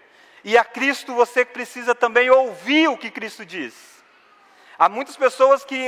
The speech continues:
entram num culto e não ouvem nada do que é falado. A mente está longe daquilo que é falado. Esquece que ouvir requer esforço. Às vezes até anotar mesmo.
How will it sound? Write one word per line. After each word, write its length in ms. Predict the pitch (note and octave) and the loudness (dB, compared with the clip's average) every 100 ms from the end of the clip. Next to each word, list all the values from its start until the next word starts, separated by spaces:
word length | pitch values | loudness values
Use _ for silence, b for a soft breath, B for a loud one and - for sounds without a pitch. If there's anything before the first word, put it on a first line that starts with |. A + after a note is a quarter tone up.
| C4 | 0
entram 220 | C#4 C4 | 0 -4
num 180 | B3+ B3 | -6 -8
culto 400 | - C4+ C#4+ C#4 | -6 -4 -4 -6
e 60 | C#4 | 0
não 160 | D4 | 4
ouvem 320 | D4 D4+ D4+ | 6 4 0
nada 480 | D4+ D4+ D4+ D4+ D4+ | 0 4 4 2 -4
do 120 | D4+ | -8
que 120 | - C4+ | -2 0
é 40 | |
falado. 600 | D4 C4+ A#3+ F#3+ C#3+ A#2+ - b b b b | 2 4 4 4 -2 -10 -20 b b b b
A 120 | G#3 | -2
mente 400 | A3 B3+ D#4+ D#4 | 0 0 -2 -4
está 240 | C#4 D4 D4 | -4 2 2
longe 760 | C4+ C#4 D#4 F#4 F#4 E4+ B3+ | 2 4 6 8 6 2 0
daquilo 360 | C4+ C4+ D4+ C#4+ | 0 0 -2 -6
que 100 | C4+ | -4
é 60 | A#3+ | 0
falado. 680 | B3+ A#3+ G#3+ D3+ C3 B2+ - _ b b b b _ _ _ _ _ | 4 6 4 2 -2 -16 -20 _ b b b b _ _ _ _ _
Esquece 460 | G#3+ - C#4 C#4+ - | -20 -2 -2 -2 -6
que 140 | - | -6
ouvir 420 | B3+ G#3 A#3+ C#4 C4+ | -4 -4 -8 -2 0
requer 400 | B3+ A#3 B3 B3+ | 0 0 0 0
esforço. 840 | A#3+ - - A3 E3 - - _ b b | -2 -14 -6 -6 -6 -14 -20 _ b b
Às 140 | G#3 | -2
vezes 140 | A#3+ C4+ | 0 0
até 200 | C4 E4+ | 2 2
anotar 480 | G4 G4+ - D4 C#4+ | 0 -2 0 2 0
mesmo. 580 | B3+ B3 A3 C#3 A2 | -4 -6 -8 -16 -18